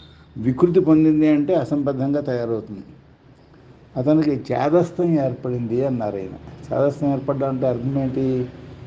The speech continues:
వేదం చదవడం, ధర్మాలను ఆచరించడం, అది కాకుండా దానికి సంబంధించిన కొన్ని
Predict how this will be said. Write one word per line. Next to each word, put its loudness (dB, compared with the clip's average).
వేదం 2
చదవడం, 2
ధర్మాలను 0
ఆచరించడం, -2
అది -2
కాకుండా -2
దానికి 0
సంబంధించిన -2
కొన్ని -2